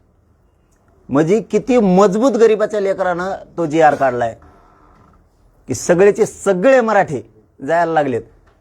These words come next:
आणि काही तर आमच्या विरोधातले इतके पागल झालेत,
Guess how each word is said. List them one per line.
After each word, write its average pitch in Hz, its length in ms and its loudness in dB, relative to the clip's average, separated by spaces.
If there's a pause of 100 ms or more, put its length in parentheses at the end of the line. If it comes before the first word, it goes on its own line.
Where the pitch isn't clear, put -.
(480)
आणि 143 180 -4 (200)
काही 190 380 2
तर 226 160 2
आमच्या 185 380 0
विरोधातले 190 480 2
इतके 214 340 0
पागल 202 320 4
झालेत, 127 300 0